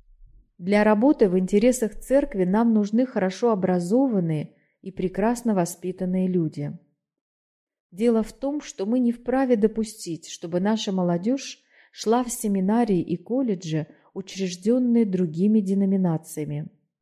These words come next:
Мы должны учить их в таких учебных заведениях, в которых уважают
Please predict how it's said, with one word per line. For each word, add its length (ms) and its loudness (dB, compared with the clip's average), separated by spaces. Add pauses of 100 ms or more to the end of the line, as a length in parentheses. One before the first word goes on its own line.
(420)
Мы 180 -2
должны 420 4
учить 360 2
их 140 -2
в 100 -12
таких 380 -6
учебных 500 0
заведениях, 920 0 (220)
в 60 -20
которых 480 -2
уважают 580 0